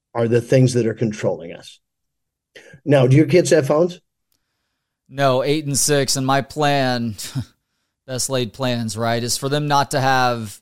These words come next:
Speaker 2: even, like, a cell phone that just makes phone calls and text messages until high school.
Speaker 1: Oh, high school.
Speaker 2: Yeah.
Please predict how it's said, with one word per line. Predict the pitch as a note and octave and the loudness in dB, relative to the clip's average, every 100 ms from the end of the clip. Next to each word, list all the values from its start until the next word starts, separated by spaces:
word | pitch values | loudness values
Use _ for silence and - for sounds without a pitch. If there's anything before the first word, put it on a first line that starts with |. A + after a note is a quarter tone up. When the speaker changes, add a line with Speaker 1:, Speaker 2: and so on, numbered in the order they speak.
| _ | _
Speaker 2:
even, | D#3 D3 C#3+ C3+ B2+ - | -6 -2 -2 -4 -6 -10
like, | A2+ C3 B2+ C#3 | -6 -4 -4 -4
a | B2+ B2 A#2+ A2+ | -4 -2 -4 -6
cell | - - D#3+ | -4 0 0
phone | - D3 | 0 -4
that | C3 | -4
just | A#2+ C3+ C#3+ | -4 -4 -4
makes | C3 - | -4 -4
phone | C#3 C3 | -4 -4
calls | C3+ C3 | -2 -2
and | A#2 A2+ | -2 -4
text | C3 - | -6 -4
messages | C#3+ B2+ D3+ D3 B2+ | -4 -4 -8 -8 -6
until | B2 B2 | -4 -4
high | G#2 A2+ | -4 -4
school. | - A2+ D#2 - _ _ _ _ _ _ _ _ - | -6 -8 -14 -18 _ _ _ _ _ _ _ _ -2
Speaker 1:
Oh, | C#3+ | 0
high | C3 G3+ | 2 0
school. | G#3 G2 - _ | -2 -10 -12 _
Speaker 2:
Yeah. | _ G#2 | _ -18